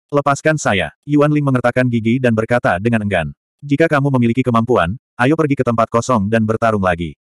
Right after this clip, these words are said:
Mari kita lihat siapa yang lebih kuat." Luan mengerutkan kening, dan Yao juga mengerutkan kening. Wanita ini mengganggu tanpa henti. Sejujurnya, Luan benar-benar tidak berani membunuhnya. Setelah berpikir sejenak, Luan hanya bisa berkata pada Yao,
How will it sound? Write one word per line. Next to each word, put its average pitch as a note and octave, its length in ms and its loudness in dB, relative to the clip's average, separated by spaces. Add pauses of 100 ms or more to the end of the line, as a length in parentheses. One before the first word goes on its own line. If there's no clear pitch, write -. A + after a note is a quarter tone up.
(420)
Mari C#3+ 240 2
kita C#3+ 160 0
lihat B2 240 0
siapa A#2+ 320 0
yang A#2+ 160 0
lebih C3 240 0
kuat." G2 320 -2 (880)
Luan C#3+ 320 0
mengerutkan C3 400 0
kening, C3+ 400 -2 (160)
dan B2 160 2
Yao A#2+ 240 2
juga A#2+ 240 0
mengerutkan A2 480 0
kening. E2 320 -6 (240)
Wanita D3 400 2
ini C3 160 2
mengganggu A#2+ 400 0
tanpa C3 320 0
henti. G2 400 -2 (240)
Sejujurnya, C3 720 0 (240)
Luan E3+ 240 4
benar-benar A#2+ 400 2
tidak A#2 240 0
berani A#2 320 0
membunuhnya. F#2 560 -2 (240)
Setelah D3+ 400 0
berpikir C3+ 320 0
sejenak, B2 400 0 (240)
Luan C3 240 2
hanya B2 220 0
bisa A#2+ 180 0
berkata A#2 400 0
pada G2 160 2
Yao, D#2 320 -2